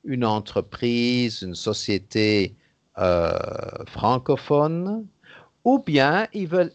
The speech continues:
étudier dans une université, une école ou un collège francophone.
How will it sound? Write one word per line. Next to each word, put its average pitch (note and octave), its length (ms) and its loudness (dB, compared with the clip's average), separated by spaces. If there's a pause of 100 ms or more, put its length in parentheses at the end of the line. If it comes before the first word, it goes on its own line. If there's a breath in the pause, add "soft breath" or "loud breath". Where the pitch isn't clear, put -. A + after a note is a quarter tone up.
étudier G#3+ 1160 -2 (540)
dans B2 340 4
une A#2 340 -4 (100)
université, A#2+ 1400 0 (560)
une F#2+ 180 -8
école G2+ 640 2
ou F2+ 120 -6
un D#2+ 80 -6
collège F#2+ 840 -2 (320)
francophone. A#2+ 1080 -6